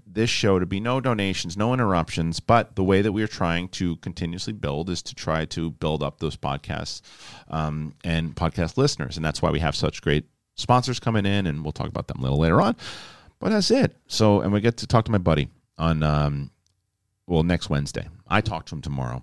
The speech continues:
You guys get to hear it on Wednesday, next Wednesday, the great Matt Serra.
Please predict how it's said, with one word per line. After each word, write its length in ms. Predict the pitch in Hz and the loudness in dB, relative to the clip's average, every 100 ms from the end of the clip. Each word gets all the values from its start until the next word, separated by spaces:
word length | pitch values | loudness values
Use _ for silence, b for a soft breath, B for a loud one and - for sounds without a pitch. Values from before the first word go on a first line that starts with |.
| - | -10
You 120 | 78 | -4
guys 160 | 76 - | -4 -4
get 120 | - | -8
to 80 | 71 | -6
hear 180 | 71 | -2
it 80 | 67 | -2
on 140 | 62 62 | -4 -4
Wednesday, 440 | 64 62 - 55 | -6 -6 -8 -8
next 260 | 50 78 - | -6 -6 -4
Wednesday, 420 | 71 67 - 55 - B B B - | -4 -4 -6 -8 -10 B B B -4
the 60 | |
great 220 | - 82 73 | 4 4 4
Matt 200 | 71 - | 0 0
Serra. 300 | 76 64 | 0 0